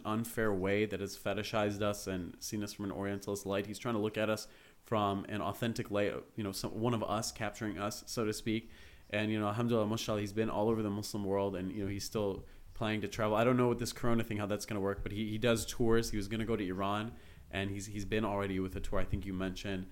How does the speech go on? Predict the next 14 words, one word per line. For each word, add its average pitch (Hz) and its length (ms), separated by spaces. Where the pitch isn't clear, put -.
And 110 160
he's 117 140
also 139 300
a 135 40
poet, 131 380
so 120 80
he 113 120
has, 120 140
he 117 180
has 117 100
a 117 80
great 107 280
book 110 220
out 117 360